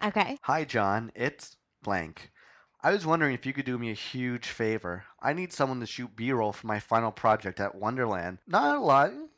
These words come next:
Speaker 2: just a little. When I quit, I left on bad terms, and I don't really wanna go back.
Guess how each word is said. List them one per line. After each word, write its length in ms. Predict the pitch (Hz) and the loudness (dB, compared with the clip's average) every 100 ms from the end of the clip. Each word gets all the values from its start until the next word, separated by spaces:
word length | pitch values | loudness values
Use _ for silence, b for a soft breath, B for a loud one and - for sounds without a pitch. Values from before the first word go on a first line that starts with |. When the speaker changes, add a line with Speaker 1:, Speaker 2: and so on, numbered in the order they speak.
| - | -12
Speaker 2:
just 300 | - - - | -4 -4 -2
a 60 | 165 | 2
little. 440 | 139 120 98 95 b b b b b _ | 6 6 6 2 b b b b b _
When 200 | 123 131 | 0 2
I 120 | 165 | 2
quit, 460 | 170 - 143 110 - _ - | 2 2 6 6 2 _ -4
I 100 | 123 | 2
left 300 | 131 123 117 104 | 4 4 4 0
on 160 | 90 - | -4 0
bad 340 | 110 107 110 - - | 4 4 2 -2 -10
terms, 580 | 110 95 85 95 101 - _ | -4 -4 -4 -8 -16 -18 _
and 80 | 117 | -4
I 60 | 110 | 0
don't 160 | 131 | 0
really 160 | 143 131 | 0 -2
wanna 240 | 117 117 | 0 -2
go 160 | 143 113 | -2 -4
back. 440 | 104 104 87 - | 0 0 0 -4